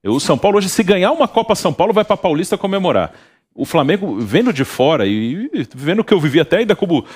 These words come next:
torcedor, é muito parecido. É aquela coisa, assim:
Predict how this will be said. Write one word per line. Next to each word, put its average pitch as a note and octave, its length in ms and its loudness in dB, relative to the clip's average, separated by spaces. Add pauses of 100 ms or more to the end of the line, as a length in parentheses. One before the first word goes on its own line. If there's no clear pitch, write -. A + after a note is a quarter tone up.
(120)
torcedor, D3+ 600 0 (180)
é F#3 100 2
muito A3 460 0
parecido. B2+ 760 -2
É G2+ 40 4
aquela E3 260 0
coisa, A2+ 300 0
assim: F#2+ 300 -6